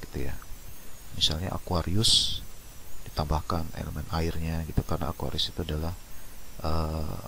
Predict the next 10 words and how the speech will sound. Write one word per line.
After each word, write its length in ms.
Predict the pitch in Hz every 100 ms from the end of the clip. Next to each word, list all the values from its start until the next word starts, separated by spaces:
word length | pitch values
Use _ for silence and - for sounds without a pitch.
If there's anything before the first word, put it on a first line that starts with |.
| -
apa 100 | -
ya, 180 | - - - - - - -
eh, 380 | - - - - - - -
kes-, 240 | - - -
apa, 160 | - 87
citranya, 800 | - 104 - 92 78 78 92 98 - 87
brandnya 400 | 90 82 80 80
itu 120 | -
dia 140 | 82 -
ke 140 | -